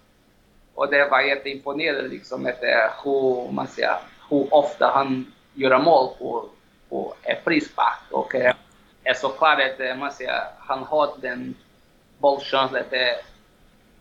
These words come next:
hitta, man säger, att, alltså, hitta rätt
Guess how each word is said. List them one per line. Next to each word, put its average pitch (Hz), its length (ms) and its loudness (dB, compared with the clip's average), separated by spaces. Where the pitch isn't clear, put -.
hitta, 135 640 2
man 131 180 -2
säger, 117 280 0
att, - 240 -8
alltså, 127 180 2
hitta 135 420 0
rätt 135 380 -2